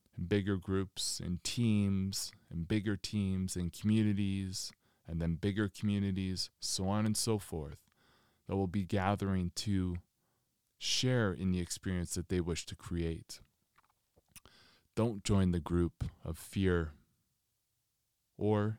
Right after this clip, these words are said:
if you really want to, join it. Who am I to tell you what to do and what not to do?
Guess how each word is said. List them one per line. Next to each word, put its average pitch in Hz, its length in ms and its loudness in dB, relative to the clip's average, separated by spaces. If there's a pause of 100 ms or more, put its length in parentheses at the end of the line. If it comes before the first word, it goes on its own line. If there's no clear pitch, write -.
if - 200 -6
you 92 100 0
really 95 220 4
want 98 240 2
to, 80 180 -4
join 87 340 0
it. 73 300 -10
Who 104 140 -2
am 95 100 2
I 90 160 2
to 82 80 -4
tell 87 300 -4
you 87 240 0
what 82 220 -4
to - 100 -10
do 85 240 -2
and 82 80 -2
what 82 160 -4
not 87 240 -4
to 82 100 -8
do? 76 300 -8